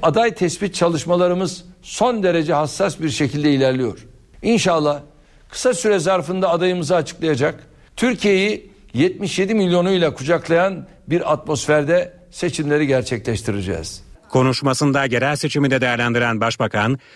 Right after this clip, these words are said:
Speaker 2: Türkiye'nin meselelerini sokakta, karanlık odalarda değil, sandıkta çözüme kavuşturduğuna işaret etti, seçim sürecinde yaşananları hatırlattı.
Speaker 1: Hiçbir değere hürmeti olmayan, dini, manevi, toplumsal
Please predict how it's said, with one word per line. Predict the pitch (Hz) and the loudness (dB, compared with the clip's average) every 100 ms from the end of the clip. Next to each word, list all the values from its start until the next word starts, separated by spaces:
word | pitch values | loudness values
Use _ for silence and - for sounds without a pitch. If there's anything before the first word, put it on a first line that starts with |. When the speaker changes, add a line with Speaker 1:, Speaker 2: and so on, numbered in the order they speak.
| - | -8
Speaker 2:
Türkiye'nin | - 185 165 160 156 | 0 0 2 2 2
meselelerini | 127 117 135 127 131 131 127 | 2 0 -2 0 0 0 0
sokakta, | 120 104 110 - 127 131 _ _ | -2 -2 -4 0 -2 -2 _ _
karanlık | 135 160 139 156 | -2 2 2 2
odalarda | 143 127 120 117 95 | 0 0 2 0 0
değil, | 101 98 139 - _ - | 0 -2 -2 -6 _ -8
sandıkta | - 143 156 147 170 | 0 2 2 0 0
çözüme | 151 131 139 | 0 2 0
kavuşturduğuna | 131 131 127 - 127 127 123 | 0 -2 -2 0 0 2 0
işaret | - 120 123 | 0 0 0
etti, | 113 - 131 147 _ _ - | -2 -2 -2 -4 _ _ -6
seçim | - 143 202 | -2 0 0
sürecinde | 180 139 117 131 165 | 0 0 0 0 0
yaşananları | 147 135 147 139 127 | 0 0 0 2 0
hatırlattı. | 104 90 87 71 - - _ - - | -2 -4 -10 -12 -12 -18 _ -20 -10
Speaker 1:
Hiçbir | - 170 - 247 240 175 | -4 -2 0 0 2 2
değere | 170 160 170 | 2 2 0
hürmeti | 151 160 165 156 | 0 -2 -2 0
olmayan, | 175 170 143 123 117 - - - - | 0 0 0 -2 -4 -10 -20 -20 -4
dini, | 139 165 165 175 139 - - - | 0 2 2 2 -2 -6 -20 -10
manevi, | 110 139 160 160 170 170 113 - - | -2 0 2 0 0 -2 -4 -12 -6
toplumsal | 151 156 170 165 - 175 | -4 -2 0 0 2 2